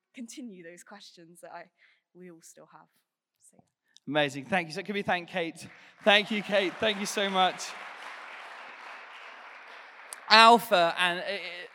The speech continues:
Speaker 2: tries to, actually pretty much what, everything that we,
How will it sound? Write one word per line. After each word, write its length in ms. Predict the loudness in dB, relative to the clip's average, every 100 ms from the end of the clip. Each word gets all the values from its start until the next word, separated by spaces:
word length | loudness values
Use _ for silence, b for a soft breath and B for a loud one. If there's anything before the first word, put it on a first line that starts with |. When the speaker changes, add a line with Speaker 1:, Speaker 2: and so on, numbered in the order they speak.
| B B B -2
Speaker 2:
tries 380 | 4 4 4 0
to, 180 | 2
actually 360 | 2 0 -6 -12 -16 -12 -4
pretty 160 | -2
much 240 | 0 -2 -2
what, 300 | -4 -4 -6 -6
everything 320 | -4 -6 -8
that 80 | -8
we, 160 | -8